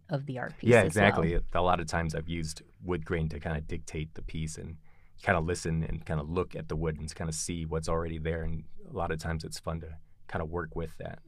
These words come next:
Speaker 2: work with the wood.
Speaker 1: Mm-hmm. How would you describe your art?
Speaker 2: Um, I don't know. I mean, you know, I've got a lot of different influences. Um, sort of a folk art,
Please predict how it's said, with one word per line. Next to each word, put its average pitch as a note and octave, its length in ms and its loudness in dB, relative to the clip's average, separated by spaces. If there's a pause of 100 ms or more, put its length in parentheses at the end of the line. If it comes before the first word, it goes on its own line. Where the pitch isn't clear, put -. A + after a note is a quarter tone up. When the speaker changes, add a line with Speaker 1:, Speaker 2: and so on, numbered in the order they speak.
Speaker 2:
work E2 220 -6
with E2 220 -8
the F2+ 100 -14
wood. F2+ 240 -14 (180)
Speaker 1:
Mm-hmm. D3 840 0 (180)
How A#3+ 220 0
would A3+ 160 2
you G#3+ 60 2
describe D3 580 -2
your C#3+ 200 -6
art? - 260 -8 (1200)
Speaker 2:
Um, G#2 560 4
I G#2+ 80 4
don't C3+ 160 6
know. B2 160 8
I F#2 40 4
mean, G2+ 240 -2
you F#2+ 60 0
know, G2 260 0
I've A2 100 -12
got G#2 140 4
a F#2+ 40 4
lot G2 160 2
of E2 60 -4
different F2+ 260 -2
influences. F#2 720 -8 (600)
Um, E2+ 460 -4 (960)
sort - 340 0
of G2 80 2
a G2 80 2
folk - 440 0
art, G#2 300 0